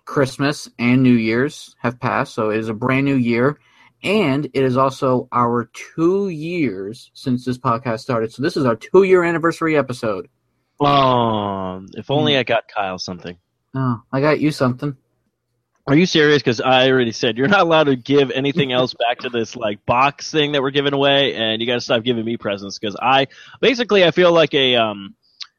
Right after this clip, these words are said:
Speaker 2: I feel like a, a fath-, uh, neglected father to you, 'cause I haven't given you anything for Christmases, birthdays, and everything like that, and then I have to make, it's like I just got out of jail, and I have to make up for it, so I'm gonna have to give you a shit ton of stuff.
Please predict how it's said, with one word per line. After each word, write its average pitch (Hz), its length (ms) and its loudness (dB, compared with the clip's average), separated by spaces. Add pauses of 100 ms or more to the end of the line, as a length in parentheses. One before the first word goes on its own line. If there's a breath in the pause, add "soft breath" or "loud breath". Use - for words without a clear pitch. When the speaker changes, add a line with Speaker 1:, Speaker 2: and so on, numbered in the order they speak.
Speaker 2:
I 123 80 -4
feel 170 200 -4
like 147 260 0
a, 120 280 -2
a 101 140 -2
fath-, 160 580 2
uh, 110 300 0
neglected 143 500 -6
father 139 480 2
to 107 140 -12
you, 101 260 -6
'cause 117 160 -8
I 117 60 -2
haven't 120 260 -6
given 123 180 -6
you 110 160 -8
anything 113 540 -6
for 101 240 -6
Christmases, 139 720 0
birthdays, 127 580 2
and 127 60 -4
everything 123 220 -6
like 127 80 2
that, 123 60 2
and 123 80 -2
then 123 60 2
I 123 60 4
have 120 80 0
to 123 80 -2
make, 117 240 -2
it's 127 120 -2
like 131 140 0
I 131 60 2
just 160 200 0
got 165 140 4
out 147 120 4
of 127 100 -2
jail, 123 400 4
and 110 100 -4
I 110 40 -6
have 117 100 -10
to 110 80 -12
make 110 160 -8
up 113 200 -6
for 95 220 -10
it, 85 140 -10
so 107 80 -12
I'm 104 60 -14
gonna 104 120 -8
have - 80 -16
to - 60 -20
give 120 160 -10
you 104 80 -14
a 101 80 -16
shit - 240 -10
ton 113 140 -6
of 95 60 -10
stuff. 92 280 -4